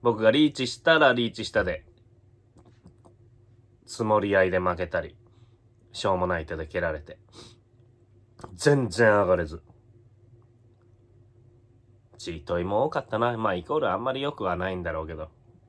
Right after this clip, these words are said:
ツモも。でも普通の手が来ても全然勝てなかったな。めくり合いで。腹立ったな。四茶。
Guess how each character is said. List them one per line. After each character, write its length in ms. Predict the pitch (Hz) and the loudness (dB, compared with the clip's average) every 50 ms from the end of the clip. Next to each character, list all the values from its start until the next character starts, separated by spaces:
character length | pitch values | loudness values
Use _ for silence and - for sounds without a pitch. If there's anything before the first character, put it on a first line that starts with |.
| _ _ _ _ - _ - - | _ _ _ _ -20 _ -20 -20
ツ 140 | - - 107 | -14 -10 -8
モ 140 | 92 82 78 | -8 -8 -8
も。 160 | 76 73 - _ _ - - - - - - - _ _ _ _ _ _ _ _ _ _ _ _ _ - _ _ _ - | -10 -12 -16 _ _ -20 -20 -20 -20 -20 -20 -20 _ _ _ _ _ _ _ _ _ _ _ _ _ -20 _ _ _ -6
で 100 | 113 139 | -4 -2
も 160 | 151 147 123 107 | 0 0 0 0
普 160 | 104 104 90 | -2 -4 -6
通 160 | - - 107 | -6 -6 -4
の 160 | 104 101 95 | -4 -2 -2
手 100 | - 113 | -2 -2
が 140 | 95 90 82 | -2 -4 -6
来 100 | - - | -6 -4
て 80 | - 113 | -2 -2
も 140 | 92 85 | -2 -4
全 300 | 78 82 85 87 87 90 | -6 -6 -8 -6 -6 -6
然 160 | 87 107 113 117 | -4 -4 -4 -2
勝 180 | 117 123 117 | -4 -4 -4
て 80 | - 156 | -2 -2
な 100 | 180 165 | -2 -2
か 100 | 113 - | -2 -4
っ 40 | - | -6
た 140 | - 82 | -8 -12
な。 240 | 78 78 76 78 - - _ - - - - - - - - - - - _ _ _ _ - - - - - - - - _ - _ _ _ - - - - - - - - - - - - - - - - - - - - _ - - - - - - - - - - - | -12 -12 -12 -14 -16 -20 _ -20 -20 -20 -20 -20 -20 -20 -20 -20 -20 -20 _ _ _ _ -20 -20 -20 -20 -20 -20 -20 -20 _ -20 _ _ _ -20 -20 -20 -20 -20 -20 -20 -20 -20 -20 -20 -20 -20 -20 -20 -20 -20 -20 -20 -20 _ -20 -20 -20 -20 -20 -20 -20 -20 -20 -12 -8
め 180 | 104 104 98 | -6 -6 -4
く 140 | - - 117 | -2 -2 -2
り 160 | 101 98 92 | 0 0 0
合 100 | 92 85 | 0 0
い 80 | 82 80 | 0 -4
で。 140 | 78 - - - - - - - - - - - - _ - - - - - - - - - - - _ _ - - - - - - | -6 -12 -14 -20 -20 -20 -20 -20 -20 -20 -20 -20 -20 _ -20 -20 -20 -20 -20 -20 -20 -20 -20 -20 -20 _ _ -20 -20 -20 -20 -20 -20
腹 420 | - - - 85 80 71 67 64 - | -18 -12 -10 -8 -8 -8 -12 -14 -16
立 100 | - - | -18 -20
っ 40 | 62 57 - - - - | -20 -20 -20 -20 -20 -16
た 140 | - 50 | -16 -16
な。 640 | - 64 60 64 65 71 71 78 80 - - - - - - - - - - - - - - - - - - - - - - - - - - - - - - _ - - - - - - _ - - - - - - - - - - _ _ - | -16 -16 -18 -18 -18 -16 -16 -16 -16 -16 -18 -20 -20 -20 -20 -20 -20 -20 -20 -20 -20 -20 -20 -20 -20 -20 -20 -20 -20 -20 -20 -20 -20 -20 -20 -20 -20 -20 -20 _ -20 -20 -20 -20 -20 -20 _ -20 -20 -20 -20 -20 -20 -20 -20 -20 -20 _ _ -4
四 300 | 117 135 147 156 139 120 | 2 4 4 4 4 2
茶。 240 | - - - - | -2 -4 -4 -4